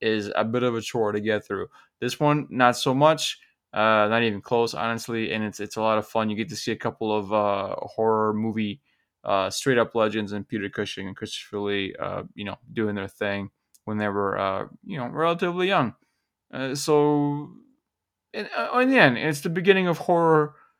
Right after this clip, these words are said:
uh, or Hammer horror, which, uh, is, is saying a lot. So, yeah, I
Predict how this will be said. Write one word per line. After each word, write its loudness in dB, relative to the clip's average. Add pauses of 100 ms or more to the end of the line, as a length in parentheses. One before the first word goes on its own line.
(400)
uh, 6
or 0
Hammer 2
horror, -2
which, -4
uh, -2 (180)
is, -6
is -6
saying 0
a -4
lot. -8
So, -6 (100)
yeah, 6 (200)
I -6